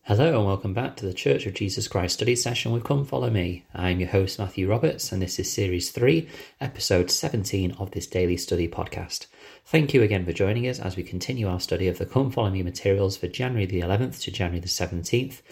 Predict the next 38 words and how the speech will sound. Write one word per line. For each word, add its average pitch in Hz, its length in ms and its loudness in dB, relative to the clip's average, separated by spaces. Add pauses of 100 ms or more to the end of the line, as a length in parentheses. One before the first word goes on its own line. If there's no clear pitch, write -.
(320)
covering 90 320 2
Doctrine 101 380 -2
and 95 60 -4
Covenants 104 360 0
two, 143 380 2
verse, 95 280 2 (160)
um, 90 300 -2 (280)
and 92 160 0
also 110 300 4
Joseph 92 300 2
Smith - 240 -4
history, 92 500 2 (300)
verses 92 280 2
twenty-seven 107 600 -2
to 90 100 -6
sixty-five. 87 720 -4 (720)
"The - 280 -2
hearts 120 300 2
of - 60 -12
the - 60 0
children 98 380 2
shall 82 200 -4
turn 95 380 -2
to - 80 -6
their 90 200 -2
fathers." 80 560 -8 (600)
So 117 380 4 (160)
we 120 220 0
left - 260 0
off 117 180 -4
yesterday 82 640 -4
at - 140 -10
the 101 80 -12
pos-, 101 300 -8
at 95 120 -4
the - 60 -4
point 113 380 0
where 85 360 -4